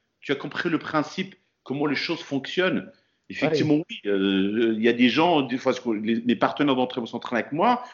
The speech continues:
Speaker 1: je leur dis, voilà, ne faites pas comme moi, vous n'êtes pas moi.
Speaker 2: Ouais.
Speaker 1: Si je peux aller vite, effectivement, mais j'ai le muscle toujours
Speaker 2: Mm. Oui,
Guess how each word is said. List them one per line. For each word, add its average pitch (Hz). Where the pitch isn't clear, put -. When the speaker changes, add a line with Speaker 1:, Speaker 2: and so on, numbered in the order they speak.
Speaker 1:
je -
leur 127
dis, 139
voilà, 160
ne 117
faites 135
pas 135
comme 120
moi, 135
vous 104
n'êtes 98
pas 107
moi. 101
Speaker 2:
Ouais. 120
Speaker 1:
Si -
je -
peux 135
aller 127
vite, 175
effectivement, 151
mais 113
j'ai 110
le 131
muscle 147
toujours 131
Speaker 2:
Mm. 185
Oui, 320